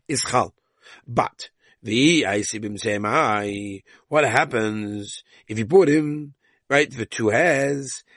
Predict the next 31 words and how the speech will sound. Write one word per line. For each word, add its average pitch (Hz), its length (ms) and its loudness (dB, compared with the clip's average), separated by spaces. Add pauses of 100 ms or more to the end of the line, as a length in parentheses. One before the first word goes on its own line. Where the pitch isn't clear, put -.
and 110 140 -8
there's 104 140 -6
a 110 60 -8
suffix, 151 400 -4
maybe 151 600 -2 (280)
they 113 120 -6
came 110 260 -2
out 120 280 0
only 120 180 -4
in 120 60 -6
the 123 60 -6
middle 92 220 -6
of 87 60 -16
Nazirus? 107 920 -6 (260)
How's 117 300 0
it 131 40 -2
gonna 127 120 -4
be 131 80 -4
in 127 60 -4
the 127 60 -8
Karbonis? 131 580 -4 (220)
Hani 156 280 2
Chel 104 140 -8
Rabbi 107 280 -4
Yossi, 110 340 -2 (200)
Rabbi 127 340 2
Yehuda, 110 280 -4 (120)
the 151 120 -4
Omer 123 220 -2
that - 180 -14
says, - 300 -6